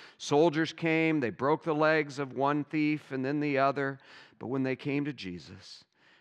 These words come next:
and saw that he was already died, they did not break his legs. But one of the soldiers pierced his side with a spear, and at once there came this flow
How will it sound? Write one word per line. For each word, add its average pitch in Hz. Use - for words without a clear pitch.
and 107
saw 131
that 127
he 135
was 127
already 123
died, 98
they 110
did 110
not 120
break 120
his 117
legs. 85
But 104
one 127
of 127
the 127
soldiers 113
pierced -
his 120
side 110
with 101
a 101
spear, 90
and 107
at 110
once 107
there 113
came 117
this 117
flow 120